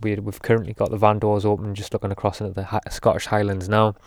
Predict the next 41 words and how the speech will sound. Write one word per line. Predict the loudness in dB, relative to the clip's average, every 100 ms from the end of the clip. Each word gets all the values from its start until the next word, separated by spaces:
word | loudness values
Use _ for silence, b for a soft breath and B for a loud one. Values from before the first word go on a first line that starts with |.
| B B B B B B B B B B B
So | -4 -2
it's | 0
a |
lovely | 2 4 4 2
little | 0 -2
spot, | 2 4 4
and | 4
the | -2
sun's | 2 2 2 -2
just | -2 6
starting | 8 8
to | 6
shine | 2 4 4
now | 2 2 0
as | -2
I'm | -2
recording | -2 2 2 0
this | -4
intro | -6 -2 -2
as | 0
well, | 0 0
so | -4
it's | -2
getting | -2 0
out | -2 -4 -12 -8
nice. | 0 2 2 -2 B B B B
Yesterday | 4 4 4 4
was | 4 2
really | 0 0
cool. | 4 4 4
Um, | 0 -6 -4
went | 0 0
for | 0 0 2 0 -6 _ _ _ _ _ _ _ _ -4
a | 0
really, | 2 0 0
re-, | 0 6
as | 6 6 2
the | 2
sort | 4 2
of | 2
the | -2